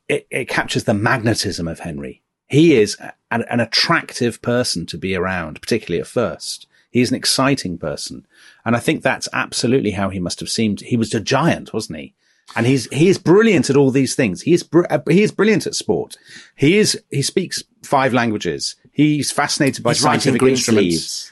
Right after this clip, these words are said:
Speaker 2: Yes,
Speaker 1: Yeah, he, but
Speaker 2: all
Speaker 1: I
Speaker 2: the
Speaker 1: mean, he,
Speaker 2: stuff.
Speaker 1: that, that
Speaker 2: Yeah.
Speaker 1: obviously
Speaker 2: He's a
Speaker 1: green sleeves,
Speaker 2: Renaissance
Speaker 1: yeah.
Speaker 2: prince.
Speaker 1: Yeah, he's an absolute Renaissance prince.
Speaker 2: But, um, but isn't it a bit like Victoria that we were talking yesterday about how she goes from Gemma Coleman to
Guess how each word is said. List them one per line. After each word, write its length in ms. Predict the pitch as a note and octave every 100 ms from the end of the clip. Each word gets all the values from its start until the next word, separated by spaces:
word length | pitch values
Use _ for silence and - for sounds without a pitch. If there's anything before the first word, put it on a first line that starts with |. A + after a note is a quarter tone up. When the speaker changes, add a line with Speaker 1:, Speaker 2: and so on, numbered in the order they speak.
| _
Speaker 2:
Yes, 140 | E3 A#3
Speaker 1:
Yeah, 140 | F#3
he, 320 | E3 A3 G#3+ -
but 100 | A3+
Speaker 2:
all 40 |
Speaker 1:
I 40 | G#3+
Speaker 2:
the 20 |
Speaker 1:
mean, 120 | G#3+
he, 80 | G3+
Speaker 2:
stuff. 100 | E3+
Speaker 1:
that, 320 | G3+ F3+ _
that 180 | - C#3+
Speaker 2:
Yeah. 80 | C3+
Speaker 1:
obviously 320 | A2 - - -
Speaker 2:
He's 160 | -
a 40 | E3+
Speaker 1:
green 20 |
sleeves, 100 | F3+
Speaker 2:
Renaissance 320 | F#3 G3 F3+
Speaker 1:
yeah. 40 |
Speaker 2:
prince. 340 | G#3+ C#3 A2+ -
Speaker 1:
Yeah, 180 | A3 -
he's 200 | F3+ D#3
an 60 | F3+
absolute 440 | - F#3+ - D#3+
Renaissance 380 | B2 G2+ - D2
prince. 400 | D#2+ C#2+ - - _ -
Speaker 2:
But, 280 | - - -
um, 160 | F#3 E3+
but 240 | C#3+ G3 G3
isn't 160 | A3
it 120 | G#3+
a 40 | -
bit 140 | -
like 140 | D3 -
Victoria 480 | - E3+ D3+ G2
that 100 | E2
we 120 | G#2+ A2+
were 100 | A#2
talking 320 | C3 - G#2+
yesterday 500 | A2+ - F2 D#2+ - -
about 260 | - G2 G#2
how 440 | G#2+ F#2 F#2 F#2 _ _ _ _ _ _ _ _ _ _ _ - -
she 140 | - A#2+
goes 220 | A2+ G2
from 100 | G2+
Gemma 200 | G#2 G2
Coleman 460 | G#2+ G2 F2+ E2 D#2+
to 280 | F#2+ E2+